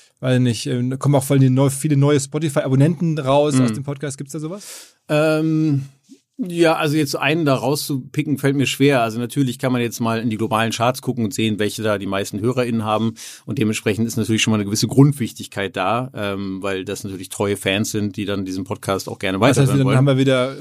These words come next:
Speaker 2: Joe Rogan und so weiter,
Speaker 1: Ah, okay,
Speaker 2: jetzt
Speaker 1: okay.
Speaker 2: global, ne? Und
Speaker 1: Mhm.
Speaker 2: dann, äh, in Deutschland sicherlich dann Fest und Flauschig und Gemischtes Hack. Ähm, aber es gibt auch welche, die, die uns überrascht haben und die, die extrem, ähm, also wir haben jetzt viele für jüngere Leute auch gelauncht, ne? Dick und Doof zum Beispiel mit Luca und Sandra,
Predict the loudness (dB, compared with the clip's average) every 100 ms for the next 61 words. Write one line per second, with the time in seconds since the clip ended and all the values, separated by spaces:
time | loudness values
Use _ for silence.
0 | -4 0 2 2 0 -2 -4 -4 -2 0
1 | -2 0 -4 -4 -4 0 0 2 0 -2
2 | 0 0 -2 -4 -4 -2 -2 -2 0 0
3 | 0 -2 -4 -4 -4 -4 -8 -10 -8 -10
4 | -10 -6 -6 -6 -10 -8 -8 -8 -10 -4
5 | -6 -6 _ -20 -20 -20 -2 2 2 2
6 | -2 -2 -2 -2 0 0 2 2 0 0
7 | -2 -2 -2 -4 -2 -2 0 0 2 0
8 | 2 -2 -4 -4 -2 -4 -6 -6 -6 -4
9 | 0 2 2 0 -4 _ _ _ _ _
10 | -8 -4 -2 -2 -4 -6 -8 -4 0 0
11 | 2 2 2 4 4 6 2 0 -4 -8
12 | -6 -8 -8 -8 -6 -4 -4 0 4 4
13 | 2 -4 -2 -4 -2 -2 -2 -4 -8 -8
14 | -8 -4 -4 -4 -2 -2 -2